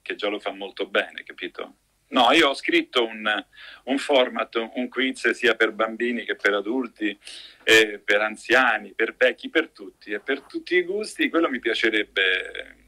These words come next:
condurlo, ma come ti dicevo non è facile, ci sono dei, ci sono, come dire,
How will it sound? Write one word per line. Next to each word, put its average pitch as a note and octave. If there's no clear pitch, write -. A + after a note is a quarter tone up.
condurlo, A#2
ma A2
come D3+
ti C3
dicevo C#3
non A#2
è C3
facile, F#2+
ci F#2+
sono G#2+
dei, F#2
ci C3+
sono, D3+
come C3+
dire, A2